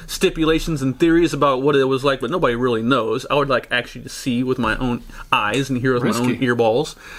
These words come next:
Speaker 1: Um, but also, I want to be there whenever they go extinct. So I wanna see the extinction level event, the asteroid, the volcano, whatever it does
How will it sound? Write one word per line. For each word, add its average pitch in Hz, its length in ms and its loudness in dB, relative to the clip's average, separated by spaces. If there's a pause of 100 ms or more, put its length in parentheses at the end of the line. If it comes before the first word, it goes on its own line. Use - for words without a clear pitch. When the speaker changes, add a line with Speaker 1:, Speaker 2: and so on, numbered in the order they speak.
(240)
Speaker 1:
Um, 165 240 2
but 160 100 2
also, 190 580 2
I 147 120 4
want 170 240 -2
to - 80 -8
be 160 180 2
there 160 180 4
whenever 139 380 2
they 127 140 0
go 120 180 0
extinct. 113 480 -4
So 139 160 -2
I 139 60 0
wanna 143 160 2
see 135 180 0
the 123 160 0
extinction 131 500 0
level 123 300 2
event, 127 420 -2
the 123 160 2
asteroid, 127 460 0
the 113 40 -10
volcano, 131 500 0
whatever 127 340 2
it 117 60 -4
does 117 240 0